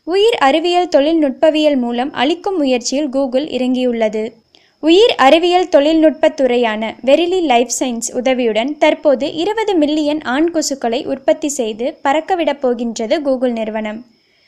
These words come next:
கொசுக்களை அதிகப்படுத்துவதால் நன்மை ஏற்படுமா என சந்தேகம் ஏற்படுவதுண்டு. கொசுவை உருவாக்குவதே கொசுக்களை அழிக்கத்தான் என Google நிறுவனம் தெரிவித்துள்ளது.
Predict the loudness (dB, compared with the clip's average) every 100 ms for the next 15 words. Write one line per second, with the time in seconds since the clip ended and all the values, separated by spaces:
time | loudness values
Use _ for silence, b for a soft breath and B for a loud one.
0 | _ 2 2 4 0 2 2 4 2 2
1 | 0 0 0 0 0 0 0 0 0 0
2 | 0 2 2 2 0 0 -2 -2 -2 -2
3 | -2 0 2 0 -2 -2 -2 -2 -4 -4
4 | -4 -6 -6 -8 b b b b _ 2
5 | 2 2 0 0 0 2 2 2 0 0
6 | 0 0 0 -2 -2 0 0 2 0 0
7 | -2 0 -2 -2 -2 0 0 0 0 0
8 | 0 -2 -2 0 0 0 0 0 0 0
9 | -2 -4